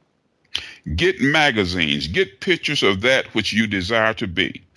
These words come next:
Get people who are successful in doing what you want to do. And you make you vision boards,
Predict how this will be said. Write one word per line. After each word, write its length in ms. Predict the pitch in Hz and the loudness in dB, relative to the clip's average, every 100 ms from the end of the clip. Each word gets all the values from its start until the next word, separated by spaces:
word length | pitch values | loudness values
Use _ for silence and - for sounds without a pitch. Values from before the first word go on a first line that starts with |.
| - - _ 80 | -20 -20 _ 0
Get 260 | 175 - | 0 0
people 300 | 196 165 147 | 0 0 0
who 160 | 151 135 | 0 4
are 140 | 127 | 4
successful 840 | 120 110 - - 165 139 - 110 98 | 2 0 0 0 0 2 0 0 0
in 300 | 95 90 78 | 0 0 0
doing 520 | 139 120 98 90 69 | 2 2 4 2 2
what 260 | 101 101 - | 0 0 0
you 260 | 110 127 | 0 2
want 360 | 107 107 104 - | 2 2 2 2
to 100 | 98 | 0
do. 200 | 87 - - _ _ - - - - - - | 2 0 -2 _ _ -20 -18 -14 -14 -12 0
And 180 | 113 120 | 2 2
you 120 | 156 | 2
make 300 | 147 143 - | 2 0 0
you 120 | 135 | -4
vision 540 | 117 127 151 117 104 82 | 0 2 4 4 2 2
boards, 680 | 85 73 50 - - - | 0 0 -2 -4 -4 -4